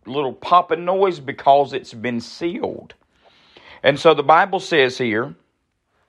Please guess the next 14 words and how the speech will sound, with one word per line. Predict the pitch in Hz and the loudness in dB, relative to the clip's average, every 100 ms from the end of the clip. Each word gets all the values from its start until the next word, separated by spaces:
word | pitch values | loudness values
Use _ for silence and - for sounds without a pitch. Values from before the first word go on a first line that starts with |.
| _ _ _ _ - | _ _ _ _ -8
"They | 113 131 | 4 6
are | 127 | 6
preserved | 127 101 139 147 151 | 2 4 4 4 2
forever, | 139 123 117 135 | 4 6 4 -2
but | 120 - | -6 -6
the | 120 | -8
seed | - 139 143 | -6 -6 -2
of | 143 | -2
the | 127 | -2
wicked | 135 156 151 113 - _ _ _ _ _ _ | -4 -4 0 -2 -2 _ _ _ _ _ _
shall | _ - 120 110 | _ 2 4 4
be | 117 | 2
cut | 123 131 117 | 2 4 6
off." | 127 113 95 - | 4 0 -6 -14